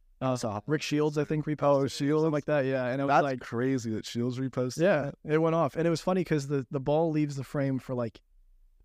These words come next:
Speaker 2: A couple
Speaker 1: like, a s-,
Speaker 2: seconds.
Speaker 1: just a second, but, like, it was right when the new iPhone came out where the little black bar where the selfie camera is on, like,
Speaker 2: Oh.
Speaker 1: so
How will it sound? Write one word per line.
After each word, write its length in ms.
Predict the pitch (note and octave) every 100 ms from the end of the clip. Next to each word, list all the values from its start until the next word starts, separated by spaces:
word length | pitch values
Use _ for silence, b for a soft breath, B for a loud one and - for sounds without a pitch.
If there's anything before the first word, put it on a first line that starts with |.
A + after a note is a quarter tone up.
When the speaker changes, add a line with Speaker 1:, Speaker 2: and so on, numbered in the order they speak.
| G#2
Speaker 2:
A 20 |
couple 140 | A#2
Speaker 1:
like, 80 | -
a 40 |
s-, 80 | -
Speaker 2:
seconds. 360 | - F#2 - - -
Speaker 1:
just 200 | D#3+ -
a 60 |
second, 560 | - - C#3+ - G2 A2+
but, 160 | D3
like, 240 | C#3+ C#3 - _ _ _ _
it 60 | D#3+
was 160 | D#3
right 180 | C3+ D3+
when 120 | E3+
the 60 | D3+
new 120 | D3
iPhone 400 | B2 C3 D3+ D3+
came 180 | - D3+
out 160 | D3+ D3+
where 80 | C#3
the 140 | C#3
little 200 | B2+ C#3+
black 340 | A#2+ B2 B2 -
bar 300 | B2+ A#2+ C3
where 100 | C3
the 120 | B2 A#2
selfie 360 | - A#2+ C#3
camera 380 | - C#3+ C#3+ C#3+
is 420 | C#3+ D#3+ D#3+ - -
on, 300 | C#3 D3 C#3
like, 140 | C#3+ C#3+
Speaker 2:
Oh. 60 |
Speaker 1:
so 300 | C3+ D3+ C#3+